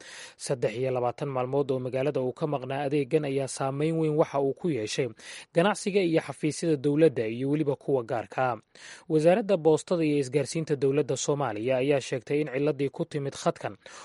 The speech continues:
oo uu gooyey markab badda marayay haatan la xalliyey. Wariyaheenna Muqdisho Cabdulqaadir Maxamed Cabdulle ayaa warbixintan noo soo diray.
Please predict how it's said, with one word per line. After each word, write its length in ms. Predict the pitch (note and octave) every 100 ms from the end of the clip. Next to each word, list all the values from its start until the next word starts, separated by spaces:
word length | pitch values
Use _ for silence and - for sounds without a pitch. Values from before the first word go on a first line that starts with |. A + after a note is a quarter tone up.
| - -
oo 280 | C3 C3+ D3+
uu 260 | F3 D3+
gooyey 600 | C3 C#3 D3 D3 D#3+ E3+
markab 500 | D3+ D#3 E3+ - D3 C#3 D3 D3+ D3+
badda 340 | E3+ D3+ C#3+ C#3+
marayay 680 | D#3 D3 G#2+ A#2 C3+ C3 B2 _ _ -
haatan 400 | C3+ - A#2+ A2+
la 60 |
xalliyey. 460 | G#2 A2+ A2+ C3 A#2 - - - -
Wariyaheenna 440 | D#3+ G3 A3 F#3+ D#3+
Muqdisho 360 | D3 D3 - D#3+
Cabdulqaadir 500 | D3 D3 D#3+ D3+ C#3+
Maxamed 300 | - D#3 C#3
Cabdulle 380 | B2 B2+ D#3 G#3 E3+
ayaa 160 | D3
warbixintan 540 | C3 A#2+ A#2 C#3 B2+ A2+
noo 100 | A2
soo 160 | -
diray. 260 | G#2 A#2